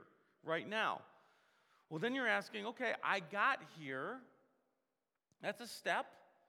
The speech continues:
Who in my life is where I was when I wasn't here that I could bring along to being here at church on Sunday?" And then whatever it is that God's doing in your life, you say, "Hey, I think God is, is doing," you're on the lookout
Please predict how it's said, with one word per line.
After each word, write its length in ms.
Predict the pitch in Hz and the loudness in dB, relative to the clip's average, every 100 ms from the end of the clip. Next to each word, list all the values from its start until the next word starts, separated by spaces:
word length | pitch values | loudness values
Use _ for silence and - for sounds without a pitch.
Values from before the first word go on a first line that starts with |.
| _ _ _ _ _ | _ _ _ _ _
Who 200 | 226 269 | -4 -2
in 100 | 302 | 0
my 220 | 262 240 | 0 0
life 280 | 220 214 226 - | 2 2 0 -4
is 180 | 190 | -8
where 320 | 160 170 208 208 | -6 0 2 4
I 180 | 202 | 4
was 340 | 220 180 190 165 | 2 2 2 0
when 160 | 196 | -4
I 100 | 196 | -2
wasn't 380 | 190 202 233 214 | 0 0 0 -4
here 180 | 165 175 | -4 -4
that 120 | 175 | 0
I 120 | 175 196 | 2 2
could 240 | 208 156 | -2 -10
bring 260 | 135 170 214 | -6 -4 -2
along 400 | 185 160 170 180 | 0 0 0 -2
to 100 | 185 | -8
being 320 | 156 185 185 | -8 -6 -6
here 300 | 151 175 190 | -6 -4 0
at 240 | 147 175 | 0 0
church 260 | - 165 147 | -6 -10 -8
on 140 | 175 | -10
Sunday?" 400 | 175 233 208 90 62 - _ _ _ _ _ _ _ _ _ | -4 -4 -2 -4 -6 -12 _ _ _ _ _ _ _ _ _
And 160 | 180 185 | -2 2
then 200 | 233 254 | 2 2
whatever 420 | 214 233 269 262 | 2 2 2 0
it 60 | 190 | 0
is 180 | 196 | -2
that 120 | 175 - | -4 0
God's 280 | 180 160 139 | 0 0 -4
doing 280 | 208 240 | -8 -6
in 120 | 214 160 | -6 -6
your 140 | 139 | -4
life, 240 | 131 143 180 | -2 -2 -4
you 60 | |
say, 180 | 180 196 | -12 -10
"Hey, 180 | 196 254 214 | -6 -6 -2
I 100 | 214 | -4
think 240 | 269 220 | -4 -8
God 220 | 160 156 151 | -4 -4 -6
is, 300 | 143 - 135 | -12 -18 -20
is 80 | - | -14
doing," 240 | 190 254 - - _ | -12 -12 -16 -20 _
you're 200 | 185 - - | -8 -8 -8
on 360 | - 202 247 247 | 0 4 4 2
the 100 | 214 | -2
lookout 760 | 190 190 262 - 135 131 190 | -2 -4 -6 0 4 4 2